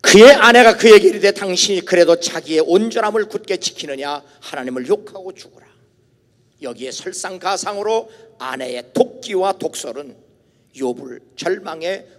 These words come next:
구렁텅이로 몰아넣습니다. 그런데 그 아내의 독설을 들은,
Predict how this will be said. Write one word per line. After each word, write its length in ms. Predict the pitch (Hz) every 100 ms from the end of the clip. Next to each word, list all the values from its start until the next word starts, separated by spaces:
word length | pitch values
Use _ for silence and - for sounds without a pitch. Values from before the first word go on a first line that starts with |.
| _
구렁텅이로 880 | - 135 117 - 127 135 131 - -
몰아넣습니다. 1040 | 131 113 110 _ _ 113 - - _ _ _ _ _ _ _ _ _ _ _ _ _ _ _ _ _ _ _ _ _ _
그런데 680 | 120 101 95 110 107 - -
그 180 | - -
아내의 920 | 113 151 180 165 165 190 180 - _ -
독설을 720 | - - - 127 117 107 -
들은, 460 | 214 185 104 -